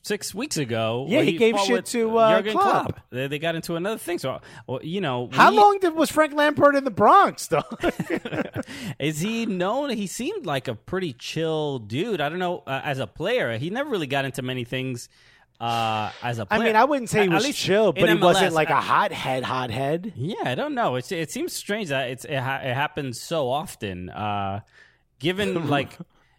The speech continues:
Speaker 1: it, I mean, it's a weird year, but the fact that you would think that, like, without the pressure of the, of the, you know, the crowd, like, that to sort of egg people on to, to argue and stuff like that. I don't know what his deal is, but, uh, you know, best of luck to him. I mean,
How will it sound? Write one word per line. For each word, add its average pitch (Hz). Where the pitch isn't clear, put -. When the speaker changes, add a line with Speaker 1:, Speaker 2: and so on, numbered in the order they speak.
Speaker 1:
it, 147
I 214
mean, 214
it's 196
a 196
weird 214
year, 156
but 110
the 117
fact 151
that 147
you 135
would 147
think 175
that, 131
like, 120
without 127
the 151
pressure 147
of 127
the, 110
of 113
the, 101
you 135
know, 101
the 95
crowd, 165
like, 117
that 120
to 139
sort 151
of 135
egg 151
people 139
on 127
to, 113
to -
argue 131
and 139
stuff 135
like 139
that. 151
I 202
don't 170
know 123
what 113
his 104
deal 107
is, 165
but, 107
uh, 101
you 117
know, 160
best 113
of 139
luck 202
to -
him. 247
I 123
mean, 123